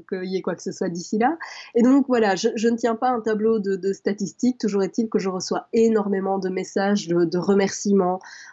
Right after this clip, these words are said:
Euh, j'en ai encore reçu là deux ce matin. Enfin voilà, ces, ces messages font chaud au cœur parce que, bah, ça me renvoie aussi à ma propre histoire. Euh, ça me renvoie à ma propre histoire et au moment où j'ai eu, euh,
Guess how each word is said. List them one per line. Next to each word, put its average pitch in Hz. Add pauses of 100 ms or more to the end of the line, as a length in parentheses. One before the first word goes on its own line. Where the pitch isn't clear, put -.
(120)
Euh, 175
j'en 190
ai 190
encore 185
reçu 196
là 185
deux 190
ce -
matin. 190
Enfin 190
voilà, 170
ces, 170
ces -
messages 208 (260)
font 196
chaud 214
au 202
cœur 220
parce 226
que, 208
bah, 180
ça 185
me 190
renvoie 185
aussi 208
à -
ma 180
propre 170
histoire. 226 (460)
Euh, 185
ça 185
me 202
renvoie 175
à -
ma 170
propre -
histoire 220
et 202
au 180
moment 170
où 190
j'ai 170
eu, 196
euh, 175